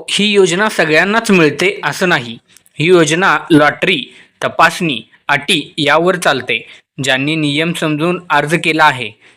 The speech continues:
त्यांना फायदा नक्कीच आहे. ज्यांनी घाईघाई करून अर्ज केला,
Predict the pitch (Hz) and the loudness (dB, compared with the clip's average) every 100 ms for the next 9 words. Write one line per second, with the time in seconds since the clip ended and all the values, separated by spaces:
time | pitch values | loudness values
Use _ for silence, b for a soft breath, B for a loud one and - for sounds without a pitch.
0 | _ - 143 151 170 151 143 170 160 - | _ -4 -2 -2 -2 -2 0 0 -2 -4
1 | 170 160 131 110 113 b b - 147 147 | -6 -2 -2 -2 -12 b b -6 -2 -2
2 | 170 147 147 180 175 180 180 180 170 165 | -2 -2 -2 0 -2 2 4 6 4 2
3 | - 156 160 175 165 139 | -2 -2 0 -4 -2 -2